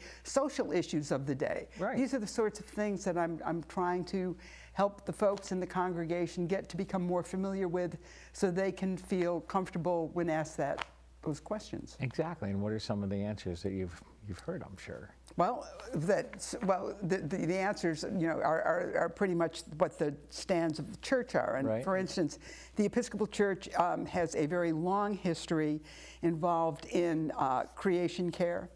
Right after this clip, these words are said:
Speaker 2: Mm-hmm.
Speaker 1: um, climate control. We had, uh, people at, uh, in, in Egypt last month. Um,
Speaker 2: Really?
Speaker 1: Yes, we had nineteen observers and, and participants in,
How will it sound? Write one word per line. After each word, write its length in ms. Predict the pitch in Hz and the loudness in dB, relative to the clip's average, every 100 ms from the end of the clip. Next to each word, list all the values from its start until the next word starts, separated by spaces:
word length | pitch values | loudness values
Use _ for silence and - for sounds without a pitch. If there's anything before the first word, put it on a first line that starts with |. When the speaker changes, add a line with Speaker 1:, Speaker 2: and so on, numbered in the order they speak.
| - | -4
Speaker 2:
Mm-hmm. 340 | 135 143 185 - | 0 0 0 2
Speaker 1:
um, 400 | - - 143 156 | 2 2 0 -2
climate 400 | - 190 190 - | 2 2 2 -2
control. 520 | 175 - 185 180 175 | -2 2 4 4 2
We 120 | 175 | 0
had, 440 | 160 170 175 147 | 2 2 2 2
uh, 180 | 170 151 | 2 2
people 480 | - - 202 196 170 | 0 -4 0 2 4
at, 300 | 160 160 - - - - - - | 4 2 -2 -14 -14 -18 -20 -2
uh, 180 | - 135 - - | 2 2 0 2
in, 240 | 151 165 | 2 2
in 440 | - 180 - 170 | 2 2 4 2
Egypt 380 | 220 185 226 - | 4 2 2 2
last 320 | 202 185 - | 2 2 2
month. 420 | 190 202 262 - - - - - - - | 2 2 0 -6 -16 -20 -20 -20 -20 -4
Um, 100 | - | 0
Speaker 2:
Really? 400 | 160 156 135 - - | 2 2 0 -2 2
Speaker 1:
Yes, 280 | 175 214 - | 2 2 0
we 80 | |
had 160 | 165 160 | 2 2
nineteen 600 | 170 190 - 202 185 180 | 2 0 -2 0 0 2
observers 640 | 175 147 196 190 196 196 196 | 0 2 2 2 2 2 2
and, 220 | 170 175 | 2 2
and 200 | 165 160 | 0 0
participants 760 | 151 170 233 - - 175 156 - | 0 0 0 -2 0 0 0 -4
in, 440 | - 170 170 180 | 0 0 0 -2